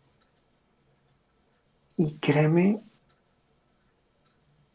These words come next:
que muchísimas cosas se te facilitarían en todo. Porque estar cambiando de chip,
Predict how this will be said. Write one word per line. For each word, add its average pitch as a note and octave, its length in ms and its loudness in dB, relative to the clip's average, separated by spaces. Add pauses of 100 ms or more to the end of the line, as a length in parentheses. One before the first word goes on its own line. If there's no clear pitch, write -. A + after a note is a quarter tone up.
(600)
que - 160 -2
muchísimas D#3 760 2
cosas D#3+ 680 4 (1500)
se - 340 0
te D3+ 140 -2
facilitarían D#3 920 -4 (500)
en D3 240 0 (140)
todo. D3+ 600 6 (1160)
Porque D3 640 0 (180)
estar - 460 -2
cambiando F#3 500 0
de E3 260 2
chip, D#3+ 400 8